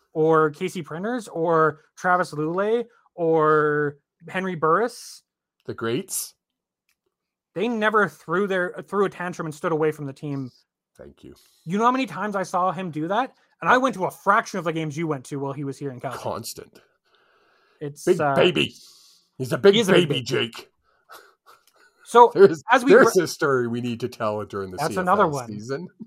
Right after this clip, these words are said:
Speaker 1: Um,
Speaker 2: We
Speaker 1: as
Speaker 2: have a
Speaker 1: we're
Speaker 2: lot of
Speaker 1: wrapping up
Speaker 2: stories, people. We have a lot of stories. Jake and I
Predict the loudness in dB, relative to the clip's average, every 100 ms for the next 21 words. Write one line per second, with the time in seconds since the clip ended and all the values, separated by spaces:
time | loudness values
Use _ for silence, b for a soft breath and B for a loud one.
0 | _ _ _ _ _ _ 0 4 4 2
1 | -2 -6 -6 -8 -2 6 8 8 8 8
2 | 6 4 0 0 0 -4 -8 -8 -6 -2
3 | 2 2 2 -2 -2 -4 -6 -6 -6 -6
4 | -2 -2 0 0 0 -2 -4